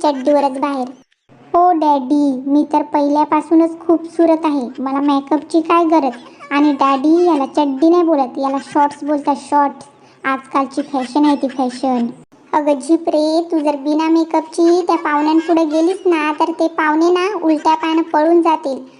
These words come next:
आटप लवकर आणि आजचा दिवस तुझ्या त्या फॅशनला चुलीत घाल, न गपचूप साडी घालून बाहेर ये.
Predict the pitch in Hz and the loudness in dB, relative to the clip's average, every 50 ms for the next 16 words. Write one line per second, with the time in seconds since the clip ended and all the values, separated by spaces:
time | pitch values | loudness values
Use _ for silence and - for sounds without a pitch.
0 | _ - - 302 302 - 381 359 392 392 370 349 349 - 277 262 - - - - | _ -6 -6 -6 -2 -4 -4 -2 0 0 0 0 0 -2 -2 -2 -4 -12 -20 -18
1 | - - 302 302 320 320 311 302 302 - - 330 311 311 330 330 339 339 349 339 | -8 -6 -4 -2 -2 -2 -4 -6 -8 -4 0 0 0 2 2 0 0 0 -2 -2
2 | 339 349 330 320 311 320 330 330 - - 294 294 - - 320 320 320 330 330 330 | -2 -2 0 0 0 0 -4 -6 -4 -4 -4 -4 -2 -2 -2 0 0 0 -2 -2
3 | - - 339 330 349 339 330 285 311 311 302 302 269 277 269 285 294 285 294 277 | -2 0 2 2 2 2 2 0 0 0 0 -2 -2 -6 -6 -6 -2 -2 -2 -2
4 | - - 339 311 320 - - 294 277 285 294 311 339 311 302 311 311 285 285 302 | -4 -10 -12 -12 -10 -8 -6 -4 -4 -2 -2 0 0 0 0 0 0 -2 -2 -2
5 | 277 262 247 | -2 -2 -4